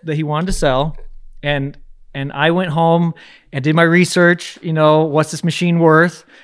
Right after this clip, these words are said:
And then he did the same, and we met together and, and, uh, just kinda negotiated a little bit until we had a firm,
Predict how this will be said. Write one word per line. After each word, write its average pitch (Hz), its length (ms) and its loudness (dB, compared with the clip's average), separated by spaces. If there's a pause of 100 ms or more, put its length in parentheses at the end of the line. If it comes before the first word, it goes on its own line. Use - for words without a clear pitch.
(260)
And 143 180 -4
then 143 380 -4 (200)
he 151 160 -4
did 160 180 0
the 208 80 0
same, 165 520 2 (300)
and 147 260 -6
we 139 100 -2
met 143 220 -4
together 160 720 2 (120)
and, 135 300 -6 (540)
and, 131 400 -6
uh, 117 400 -8 (480)
just - 160 -14
kinda 151 160 -2
negotiated 147 500 0
a - 40 -2
little 147 120 0
bit 143 160 0
until 143 220 -6
we 139 80 -2
had 135 140 -2
a 127 60 -6
firm, 147 400 -4